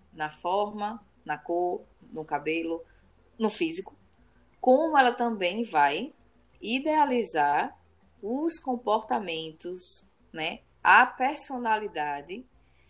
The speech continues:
e uma sensação também, que é muito, que é muito comum, é de descendência, né? É aquilo que vai ser a minha semelhança.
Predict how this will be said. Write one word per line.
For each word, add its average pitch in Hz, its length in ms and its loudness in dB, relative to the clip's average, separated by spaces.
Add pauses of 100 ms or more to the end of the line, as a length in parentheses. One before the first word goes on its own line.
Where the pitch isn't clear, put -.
(140)
e 202 120 -6
uma 233 200 0
sensação 269 1000 -2
também, 202 720 -4
que 180 120 -2
é 175 40 2
muito, 175 380 -8 (100)
que 180 80 -8
é - 20 -6
muito 170 240 -10
comum, 190 520 -6 (100)
é 190 140 2
de 208 520 -4 (220)
descendência, 220 960 4 (160)
né? 175 280 -4
É 180 140 2
aquilo 208 380 -2
que 226 140 -8
vai 196 180 2
ser 196 320 -2
a 185 80 4
minha 196 380 -6 (280)
semelhança. 190 840 0